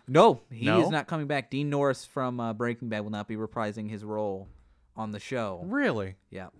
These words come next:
Speaker 1: they are just, it is the four plus the Dean, uh, which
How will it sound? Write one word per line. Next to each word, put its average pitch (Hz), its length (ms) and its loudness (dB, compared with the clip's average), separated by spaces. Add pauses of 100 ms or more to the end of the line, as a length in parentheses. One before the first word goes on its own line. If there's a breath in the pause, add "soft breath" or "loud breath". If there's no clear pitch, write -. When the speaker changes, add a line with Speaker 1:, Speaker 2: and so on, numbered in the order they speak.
Speaker 1:
they 110 200 -8
are 110 140 -6
just, 120 300 -12
it 120 120 -10
is 113 140 -8
the 107 140 -10 (100)
four 151 260 2
plus 147 260 -2
the 123 120 -10
Dean, 147 480 -2 (680 soft breath)
uh, 120 220 0
which 117 420 -6